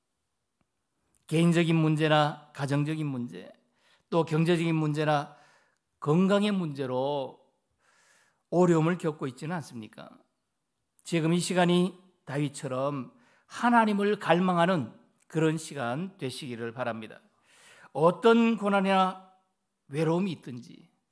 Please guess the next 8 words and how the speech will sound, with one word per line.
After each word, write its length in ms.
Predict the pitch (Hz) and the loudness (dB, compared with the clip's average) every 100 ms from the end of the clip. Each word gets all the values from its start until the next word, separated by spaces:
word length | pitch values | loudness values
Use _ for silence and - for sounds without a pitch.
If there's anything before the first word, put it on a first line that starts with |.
| - | -6
아니면 640 | 131 151 160 160 151 - _ _ _ | -2 2 2 2 -2 -8 _ _ _
형통함이나 1000 | - 202 - 170 160 160 156 151 - - _ _ _ | -2 -2 -2 0 0 2 2 2 -2 -14 _ _ _
또 340 | 220 180 156 147 | 4 6 4 2
행복함이 680 | 233 247 214 185 185 190 190 | 0 2 2 2 2 2 -2
있다라고 380 | 180 - 160 185 | -12 -6 -4 -4
하더라도요, 560 | 143 117 113 - - - _ _ _ _ _ _ _ | -6 -8 -8 -10 -18 -20 _ _ _ _ _ _ _
오직 460 | 147 175 214 214 220 | 2 6 8 6 0
살아계시는 880 | - 226 226 202 196 208 220 220 | -4 -2 0 0 0 0 0 0